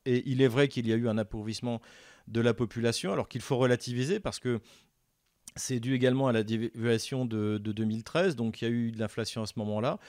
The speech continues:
Donc, euh, parler de manière générale que la pauvreté augmente depuis deux mille douze est un,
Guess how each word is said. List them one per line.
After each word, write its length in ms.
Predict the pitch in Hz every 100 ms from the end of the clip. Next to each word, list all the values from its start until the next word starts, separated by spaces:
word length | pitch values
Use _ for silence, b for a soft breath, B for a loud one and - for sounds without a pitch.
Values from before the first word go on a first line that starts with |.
| B B -
Donc, 320 | 113 113 -
euh, 460 | 110 107 113 101 - - _ _ _ -
parler 240 | 139 139
de 60 | 135
manière 240 | 131 135
générale 460 | 110 127 123 131 143
que 100 | 123
la 140 | 113
pauvreté 420 | 110 123 113 113 123
augmente 280 | 107 120
depuis 220 | 110 101 110
deux 100 | 107
mille 180 | 107
douze 200 | 107 123
est 140 | 104 90
un, 200 | 90